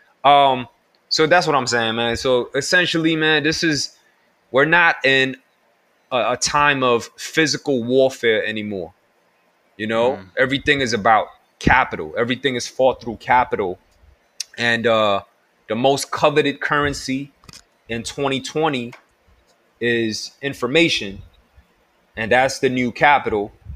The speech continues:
Speaker 1: So what Trump is saying all this shit about TikTok being a, a, a, a, a, an, an opposition, uh, from the Chi-, as, as a Chinese government tool to infiltrate the American, you know,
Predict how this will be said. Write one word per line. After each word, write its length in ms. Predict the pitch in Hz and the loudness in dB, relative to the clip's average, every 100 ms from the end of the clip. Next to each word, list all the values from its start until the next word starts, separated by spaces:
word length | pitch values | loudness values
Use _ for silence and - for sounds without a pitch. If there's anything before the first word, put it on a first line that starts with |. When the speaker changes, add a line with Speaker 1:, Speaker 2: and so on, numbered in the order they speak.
| - | -12
Speaker 1:
So 160 | - 120 | 0 2
what 240 | 123 120 | 4 2
Trump 400 | - - 156 156 | 0 0 0 0
is 300 | 139 117 - _ _ _ | -4 -4 -10 _ _ _
saying 460 | - 151 156 147 | -2 0 2 2
all 180 | 131 127 | 4 4
this 140 | 123 | 2
shit 220 | - 139 123 | -2 0 0
about 320 | 104 107 - | 2 2 2
TikTok 560 | 139 120 135 123 117 | -4 0 2 4 2
being 280 | 113 123 117 | -2 -2 -2
a, 40 | 107 | 0
a, 40 | |
a, 880 | 104 90 107 98 98 104 92 98 95 _ - _ _ 101 | 0 0 0 0 0 -2 -2 -2 -4 _ -20 _ _ -2
a, 40 | |
a, 160 | 98 92 | -2 0
an, 180 | 107 92 - | -4 -4 -4
an 160 | 110 104 | -4 2
opposition, 760 | 127 - 98 131 143 120 107 113 _ _ _ - | 2 2 -2 0 2 0 -4 -12 _ _ _ -4
uh, 160 | 101 | -4
from 220 | 98 117 | -2 -4
the 60 | 110 | -4
Chi-, 240 | - 127 | -2 -2
as, 440 | 110 117 113 113 104 | -2 -2 -2 -4 -4
as 220 | 110 98 | -6 -4
a 60 | 107 | -4
Chinese 420 | - 127 127 104 | 0 0 -2 0
government 500 | 135 123 120 113 107 | 0 2 0 -4 -4
tool 400 | - 139 123 110 | -6 -2 0 0
to 140 | - 120 | -2 -6
infiltrate 500 | 127 120 - 135 123 | -6 -6 -2 -2 0
the 100 | 120 | -4
American, 480 | 113 131 123 120 113 - | 0 0 0 -2 -10 -6
you 80 | 139 | -2
know, 260 | 101 98 | 0 -2